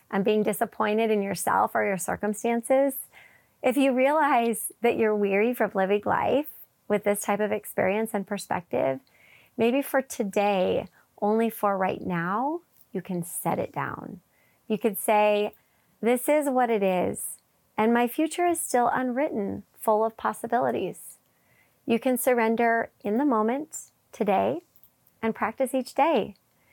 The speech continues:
It's not retreating from the work or retreating from the effort or retreating from the dream,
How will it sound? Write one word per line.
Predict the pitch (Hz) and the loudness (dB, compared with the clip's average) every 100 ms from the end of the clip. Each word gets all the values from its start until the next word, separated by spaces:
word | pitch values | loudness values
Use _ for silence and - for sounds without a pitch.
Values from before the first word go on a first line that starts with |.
| _ - - - - | _ -20 -20 -20 -2
It's | 254 233 | -2 2
not | 294 349 | 0 2
retreating | 392 - - 294 294 294 294 285 | 0 0 -2 2 2 2 2 0
from | - 247 | 0 0
the | 233 | 0
work | 226 214 214 220 220 - | 2 2 2 0 -4 -2
or | 208 | 0
retreating | 196 208 - - 254 277 262 | 0 -2 -2 2 4 4 2
from | 277 254 | 2 2
the | - 233 | 0 0
effort | 226 - 226 220 | 0 0 0 0
or | 220 220 | 0 0
retreating | 233 220 - 285 285 269 | -2 -4 0 2 2 2
from | 262 247 | 0 0
the | 233 | 0
dream, | 196 214 226 220 220 | -2 0 0 0 -2